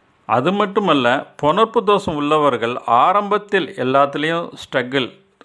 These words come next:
ஏற்பட்டு, ம-, அடுத்தடுத்து பாயிண்டில் பார்த்தீங்கன்னா, பல அரிய சாதனைகளை புரிவதில் இவர்களுக்கு மிஞ்சி வேறு யாரும் கிடையாது. ஏன்னா, நல்ல பக்குவப்பட்ட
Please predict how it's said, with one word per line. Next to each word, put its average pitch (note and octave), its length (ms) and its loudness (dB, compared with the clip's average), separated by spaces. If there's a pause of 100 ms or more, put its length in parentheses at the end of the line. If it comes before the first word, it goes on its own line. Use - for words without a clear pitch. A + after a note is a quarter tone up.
(180)
ஏற்பட்டு, A#2 840 0 (680)
ம-, C3 500 2
அடுத்தடுத்து G3 640 2 (180)
பாயிண்டில் D3 360 2
பார்த்தீங்கன்னா, B2+ 640 0 (100)
பல C3+ 460 2
அரிய F#3 680 -2
சாதனைகளை D3 960 0
புரிவதில் B2+ 720 0
இவர்களுக்கு A#2+ 560 0
மிஞ்சி B2 320 -2
வேறு A2+ 220 0
யாரும் A2 320 0
கிடையாது. G2 440 -8
ஏன்னா, C3+ 420 0
நல்ல D3+ 500 -4
பக்குவப்பட்ட D#3 1000 0